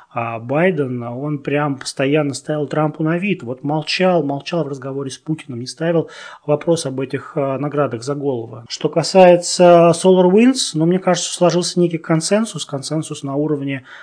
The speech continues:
а, политического истеблишмента, раз,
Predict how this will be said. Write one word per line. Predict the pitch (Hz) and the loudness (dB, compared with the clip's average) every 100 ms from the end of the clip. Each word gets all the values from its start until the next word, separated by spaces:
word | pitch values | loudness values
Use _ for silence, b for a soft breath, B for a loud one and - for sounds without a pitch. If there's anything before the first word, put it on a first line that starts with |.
| B - | B -8
а, | 135 127 | -6 -4
политического | 147 147 160 - - 139 | -4 -2 -4 -6 -6 -6
истеблишмента, | 139 - 190 185 - 135 123 117 | -4 -2 0 0 -4 -6 -8 -8
раз, | 120 120 120 - | -8 -8 -10 -14